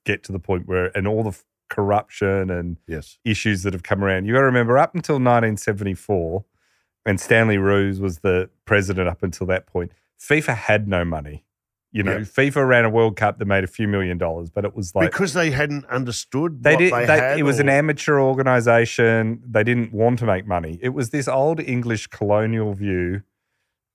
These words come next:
Speaker 2: We're
Speaker 1: It's
Speaker 2: just
Speaker 1: kind
Speaker 2: an
Speaker 1: of, we're
Speaker 2: administration.
Speaker 1: gentlemen. And rugby had this
Speaker 2: Yeah.
Speaker 1: argument, and, you know, soccer had it too, which was, "Do we pay people?" And it's kind of vulgar if we do, because there were all these rich guys running it who were like,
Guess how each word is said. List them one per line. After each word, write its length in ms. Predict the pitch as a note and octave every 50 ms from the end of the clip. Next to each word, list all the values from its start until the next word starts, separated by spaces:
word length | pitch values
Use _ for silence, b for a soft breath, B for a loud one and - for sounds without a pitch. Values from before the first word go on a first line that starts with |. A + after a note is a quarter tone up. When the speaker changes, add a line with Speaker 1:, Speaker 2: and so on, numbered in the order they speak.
| _ _ -
Speaker 2:
We're 100 | - F#2+
Speaker 1:
It's 80 | F2
Speaker 2:
just 120 | - - C3
Speaker 1:
kind 200 | C3 C3 C3 B2
Speaker 2:
an 100 | A2+ G#2
Speaker 1:
of, 80 | G2+
we're 140 | A2 B2 C3+
Speaker 2:
administration. 340 | C#3+ - A#2+ C3+ C3+ C3+ -
Speaker 1:
gentlemen. 580 | D3+ D3 C#3 C#3+ D3 D3+ E3 E3+ D#3 D#3 - _ _ _ _ -
And 140 | C#3 C3 C3+
rugby 320 | C#3+ C#3 E3+ D#3 C#3+ C3+
had 160 | C3 C3 B2+ B2
this 160 | B2 A#2 -
Speaker 2:
Yeah. 140 | A#2+ A2+ A#2+
Speaker 1:
argument, 640 | B2 A#2+ A#2+ B2 A#2+ B2 A#2+ A#2 A#2 A2+ A2 -
and, 340 | A2+ G2+ G2 F#2+ F#2 F2+ - b b b b b b -
you 80 | A2+
know, 160 | G2+ G2 F#2+
soccer 400 | F#2+ - - - B2 B2 - B2+
had 160 | A#2+ B2 A#2 A#2
it 140 | A2 -
too, 200 | - - A2+ A2
which 160 | G2+ G#2 G2 -
was, 160 | G#2 F#2 F#2
"Do 200 | F#2 - B2 A#2+
we 120 | B2 A2+
pay 400 | - _ _ - A#2 A#2 A#2+ B2
people?" 540 | A#2+ - B2+ A#2+ A#2+ A2+ - A#2+ A#2+ A2+ G#2
And 80 | G2 F#2+
it's 100 | F#2 -
kind 260 | - - C#3 C3+ C3
of 80 | A#2 G2+
vulgar 440 | G#2 A2+ A2+ A#2 A#2 A2+ A#2 A#2+ A#2
if 140 | G#2+ -
we 120 | - G#2+ G#2
do, 260 | F#2+ G2+ G#2 G#2 G#2
because 260 | G2 G2 - A#2 A2
there 160 | A2 A#2+ A#2+ A#2+
were 80 | B2
all 140 | B2+ C3+ C3+
these 260 | C3+ C3+ B2 A2 F#2+ G2
rich 280 | G#2+ A#2+ B2+ - -
guys 320 | - A2+ G#2+ G2+ G2+ G2+ F#2
running 300 | G2 G2+ G#2+ G#2+ G2 F2+
it 180 | F2 F#2 - b b b b b b
who 40 | C3+
were 60 | C3
like, 240 | B2 B2 A#2 G#2 -